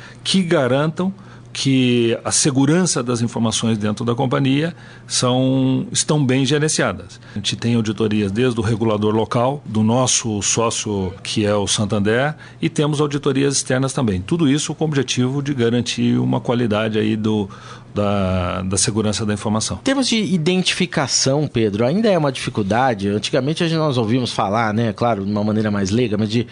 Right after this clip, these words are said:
Speaker 2: clonagem de cartão, esse tipo de coisa, né? Ou mesmo vazamento de dados, golpes, onde a pessoa podia pegar lá o cartão e fazer compra no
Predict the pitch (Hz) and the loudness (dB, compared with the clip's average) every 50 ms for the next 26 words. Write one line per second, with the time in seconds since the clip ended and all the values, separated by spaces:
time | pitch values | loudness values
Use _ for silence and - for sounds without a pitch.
0 | - - - - - - - 143 127 113 123 135 139 131 120 117 113 117 - - | -10 -16 -16 -18 -10 -4 0 0 2 2 2 2 0 0 0 -2 -4 -4 -2 -2
1 | 110 95 - - - 95 107 131 127 113 107 101 101 101 107 107 - - 135 120 | -4 -4 -4 -4 -2 0 0 0 0 0 0 0 0 0 0 0 0 -2 -2 -2
2 | 123 113 110 113 - - 101 101 98 92 87 92 98 104 123 135 131 123 - - | -2 -2 -4 -4 -2 0 0 0 2 0 0 0 0 0 0 0 -2 -4 -6 -12
3 | - - - 127 135 147 135 135 147 143 139 131 135 127 117 123 120 127 127 - | -12 -6 0 0 2 2 2 2 0 0 0 0 0 0 2 2 0 0 0 -2
4 | 113 104 104 92 90 120 127 127 117 - - - 107 117 123 135 139 127 - - | -2 -4 -2 -2 0 0 2 2 0 -2 -4 -2 0 2 2 4 2 2 0 -2
5 | 104 107 110 110 104 - 117 101 - 120 104 - 113 98 110 110 110 - 107 101 | -2 -2 -2 -2 -2 -2 -2 0 0 -2 -2 -2 -2 -2 -2 -2 -2 -2 -2 0
6 | 110 107 107 104 104 107 101 104 - 98 87 - - 120 110 110 107 98 98 - | 0 2 2 2 2 0 0 -2 -2 -4 -4 -2 -2 -2 0 0 -2 -4 -6 -8
7 | - - - - - - 110 98 101 107 - - 113 113 95 98 104 104 104 101 | -12 -14 -14 -12 -6 -4 -2 -2 -2 -2 -2 -2 -2 -2 -2 -2 -2 -2 -2 -2